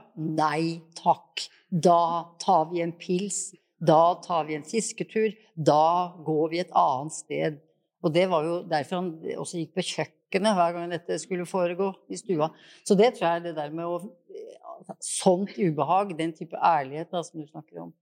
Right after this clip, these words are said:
følelsesmessig ubehag, det vil vi ikke ha. Det orker vi. For det, og grunnen til det, vet du, det var ikke noe beredskap i forhold til å håndtere det. Hvordan skal man håndtere det?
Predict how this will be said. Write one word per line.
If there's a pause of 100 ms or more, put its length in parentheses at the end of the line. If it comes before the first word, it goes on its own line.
(360)
følelsesmessig
ubehag,
det
vil
vi
ikke
ha. (120)
Det
orker
vi.
For
det, (120)
og
grunnen
til
det,
vet
du, (680)
det
var
ikke
noe
beredskap (160)
i
forhold
til
å
håndtere
det. (420)
Hvordan
skal
man
håndtere
det?